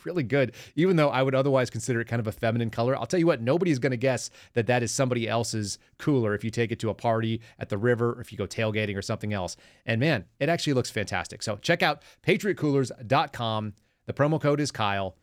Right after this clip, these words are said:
You get fifty, uh, fifty dollars or more, you're gonna get free shipping. Pretty easy to do. You could buy a couple of those things and hand them all out as your Christmas gifts. Nobody will be mad at you. Easy gift for a boss that falls into the parameters of appropriate work stuff.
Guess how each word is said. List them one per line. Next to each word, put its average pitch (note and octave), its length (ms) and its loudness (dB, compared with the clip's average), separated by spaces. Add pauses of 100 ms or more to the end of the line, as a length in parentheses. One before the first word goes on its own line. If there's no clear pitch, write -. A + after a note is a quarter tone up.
(240)
You G#2 80 -10
get A2+ 100 0
fifty, C3 480 0
uh, A2+ 100 2
fifty C#3+ 220 -4
dollars B2+ 260 2
or A#2 40 -4
more, A#2+ 140 0
you're A#2+ 60 0
gonna A2+ 140 -2
get A2+ 100 -4
free B2 100 -2
shipping. A2+ 300 -4
Pretty D3+ 240 -2
easy B2 180 0
to A2+ 40 0
do. A#2 160 0 (180)
You C3 80 -8
could B2 80 -4
buy B2 140 2
a A#2+ 40 -2
couple - 260 -4
of C#3 40 2
those C3 140 0
things C3+ 240 0
and G#2+ 80 -4
hand A#2+ 140 0
them A#2 60 -2
all A2 160 0
out G#2+ 240 -2 (300)
as G2+ 180 -2
your G2 160 -4
Christmas A#2+ 400 -6
gifts. A2+ 360 -2
Nobody G#2+ 320 -2
will G#2 80 0
be G2+ 100 -2
mad G2 200 -2
at F#2+ 180 -6
you. G2 100 -4 (240)
Easy F#3+ 280 2
gift D#3 220 0
for C3 120 0
a A#2 40 0
boss A#2+ 460 -2 (300)
that - 80 -20
falls A#2 280 -2
into G#2+ 120 -2
the G#2+ 60 -6
parameters G#2+ 500 -2
of E2+ 80 -14
appropriate A2 520 -4
work A2 280 0
stuff. A2 400 -4